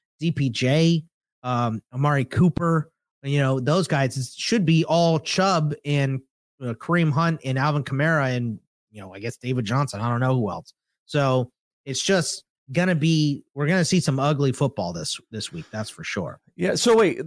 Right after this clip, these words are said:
Speaker 2: let's do this. What are the games that aren't gonna be affected by it? <laughs> Like, what,
Speaker 1: Okay.
Speaker 2: who's not gonna have, like, what, what are the games we can trust?
Speaker 1: So I, I'll
Speaker 2: I know
Speaker 1: just
Speaker 2: it's
Speaker 1: give you
Speaker 2: probably
Speaker 1: the
Speaker 2: a lot, but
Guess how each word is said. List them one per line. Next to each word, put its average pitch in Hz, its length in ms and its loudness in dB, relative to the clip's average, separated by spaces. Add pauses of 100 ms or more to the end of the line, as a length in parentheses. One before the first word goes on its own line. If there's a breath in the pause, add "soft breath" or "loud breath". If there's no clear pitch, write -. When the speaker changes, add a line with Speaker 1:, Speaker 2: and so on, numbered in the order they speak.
Speaker 2:
let's 208 240 -4
do 208 160 0
this. 202 380 -2
What 139 260 -2
are 285 60 -2
the 226 120 -4
games 170 360 -2
that 156 160 0
aren't 156 220 -2
gonna 165 180 0
be 170 120 0
affected 175 480 -4
by 180 200 0
it? 220 160 -6 (160)
<laughs> - 520 -2
Like, - 340 -2
what, 208 140 0
Speaker 1:
Okay. 160 340 2
Speaker 2:
who's 277 280 0
not 147 320 2
gonna 202 200 0
have, 196 420 0
like, 151 200 2
what, 151 180 2
what 185 120 2
are - 20 2
the 190 100 0
games 170 300 0
we 165 100 0
can 147 160 -4
trust? - 480 -4 (380)
Speaker 1:
So 185 840 2 (280)
I, 156 120 -4
I'll 170 120 2
Speaker 2:
I - 40 4
know 254 60 0
Speaker 1:
just 170 120 4
Speaker 2:
it's - 60 0
Speaker 1:
give 214 80 4
you 180 40 4
Speaker 2:
probably 156 140 4
Speaker 1:
the 117 40 2
Speaker 2:
a - 20 0
lot, 104 500 0
but 87 180 -16